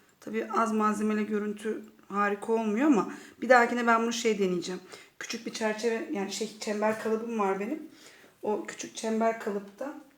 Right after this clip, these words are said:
e, yapacağım ki daha böyle pofuduk pofuduk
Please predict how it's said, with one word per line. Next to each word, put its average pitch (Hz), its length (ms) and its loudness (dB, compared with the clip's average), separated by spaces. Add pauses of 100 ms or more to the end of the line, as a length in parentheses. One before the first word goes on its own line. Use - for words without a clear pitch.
(1200)
e, 190 80 -6
yapacağım 208 600 -4
ki 220 120 -8
daha 214 240 2
böyle 214 220 -4
pofuduk - 420 -14
pofuduk 214 420 -12